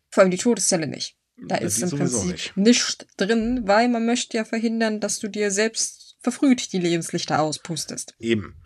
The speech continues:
Speaker 1: Was auch irgendwie absurd ist, aber naja, äh, das
Speaker 2: Ja, das ist schon Lux. Aber eben halt der Punkt, dass man einen öffentlichen Diskurs will, halte ich für wahnsinnig wichtig, weil den gibt es einfach schlicht und ergreifend nicht. Es gibt natürlich Konservative, die so, „Ja, Todesstrafe, pff, alles super.“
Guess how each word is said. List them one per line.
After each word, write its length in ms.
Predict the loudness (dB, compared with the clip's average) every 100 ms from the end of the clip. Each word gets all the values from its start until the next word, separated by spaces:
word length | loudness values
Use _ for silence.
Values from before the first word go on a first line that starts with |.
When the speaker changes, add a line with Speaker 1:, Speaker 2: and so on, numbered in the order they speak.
| _ -2
Speaker 1:
Was 160 | 2 4
auch 160 | 4
irgendwie 220 | 2 -4
absurd 340 | -4 -2 -2 0
ist, 80 | 0
aber 120 | 0
naja, 400 | 0 0 0 -2
äh, 160 | -6 -10 -12 -6
das 480 | -4 -4 -6 -8 -10 _ _ _ _ _ _ _ _ _ _ _ _ _ _ _ _ _ _ 0
Speaker 2:
Ja, 280 | 4 4 2
das 200 | -2 -4
ist 120 | -2
schon 500 | 4 4 4 0 -6 0
Lux. 360 | 2 2 -2 -2
Aber 460 | 4 4 4 -4
eben 260 | -4 -2 0
halt 140 | -2
der 60 | -2
Punkt, 280 | -2 -2 -2
dass 140 | -2
man 100 | 0
einen 140 | 0
öffentlichen 400 | -2 -2 -4 -4
Diskurs 440 | -8 -6 2 2 4
will, 140 | 0
halte 220 | 0 -2
ich 80 | -4
für 120 | -2
wahnsinnig 440 | 0 0 -2 -2 -4
wichtig, 260 | -6 -4
weil 60 | -2
den 100 | -2
gibt 160 | -4 -6
es 140 | -6
einfach 160 | -4 -4
schlicht 220 | -4 -8
und 40 |
ergreifend 300 | -10 -10 -12
nicht. 80 | -12
Es 120 | -6 -2
gibt 160 | 0
natürlich 340 | 0 0 -2 0
Konservative, 760 | 2 4 6 6 4 0 2
die 260 | 4 6 6
so, 240 | 6 6
„Ja, 220 | 6 6 4
Todesstrafe, 500 | 2 0 -2 0 2
pff, 300 | 0 -2 2
alles 240 | 2 4
super.“ 320 | 2 4 4